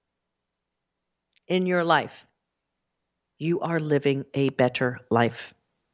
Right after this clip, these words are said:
You are then able to be a better version of you. You're able to be a better giver and not give out of depletion or obligation. You're able to be a lighter version of, of you, a happier version of you. Guess what? You make better food choices.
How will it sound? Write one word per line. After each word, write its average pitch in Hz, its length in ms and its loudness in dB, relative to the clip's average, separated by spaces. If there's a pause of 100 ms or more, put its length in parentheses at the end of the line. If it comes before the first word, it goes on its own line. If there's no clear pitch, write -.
(340)
You 180 280 8
are 175 220 6
then 147 400 2
able 160 300 4
to 151 180 -4
be 147 200 4
a 135 80 8
better 143 360 4
version 135 460 2
of 123 180 0
you. 233 400 4 (320)
You're 147 180 4
able 143 280 4
to - 160 -10
be 135 180 0
a 127 40 4
better 127 280 2
giver 175 420 2
and 135 200 -4
not 120 240 -4
give 131 140 -2
out 123 160 0
of - 80 -10
depletion 202 640 0
or 117 100 0
obligation. 147 720 2 (540)
You're 170 180 6
able 175 300 4
to - 160 -6
be 160 240 -2
a 147 200 2
lighter 147 480 4
version 139 520 0
of, 135 320 -2
of 143 160 0
you, 226 320 2 (240)
a 143 60 0
happier 220 500 2
version 135 380 -2
of 127 100 -6
you. 135 160 -4
Guess 214 340 2
what? - 220 2
You 156 100 -4
make 135 220 0
better 131 180 2
food 226 320 2
choices. 202 600 2